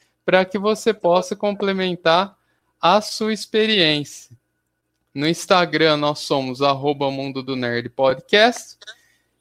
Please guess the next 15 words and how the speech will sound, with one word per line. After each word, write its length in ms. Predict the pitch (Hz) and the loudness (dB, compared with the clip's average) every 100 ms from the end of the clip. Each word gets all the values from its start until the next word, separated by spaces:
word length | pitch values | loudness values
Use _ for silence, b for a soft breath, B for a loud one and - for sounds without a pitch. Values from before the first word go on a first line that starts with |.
| _ | _
E 100 | 196 | -4
você 400 | 196 208 202 226 | 2 2 2 0
também 360 | 220 214 190 202 | 2 0 0 0
pode 280 | 208 202 208 | 2 2 0
trocar 420 | 208 208 190 196 | -2 0 2 2
uma 200 | 190 190 | 0 0
ideia 340 | 165 175 180 | 2 4 4
comigo 560 | 180 180 160 175 185 202 | 0 -4 -2 -4 -4 -6
pelo 340 | - 196 185 | -2 -2 -2
Twitter, 760 | 180 214 208 175 185 - 214 - | -4 -4 -2 -2 -4 -2 -2 -2
no 200 | 165 170 | 0 2
arroba 720 | 175 151 156 170 180 202 202 | 2 4 4 4 2 2 0
Mundo 380 | 151 160 185 185 | -6 -4 -2 -4
do 140 | 180 175 | -4 -2
Nerd 420 | 151 160 165 | 0 0 -2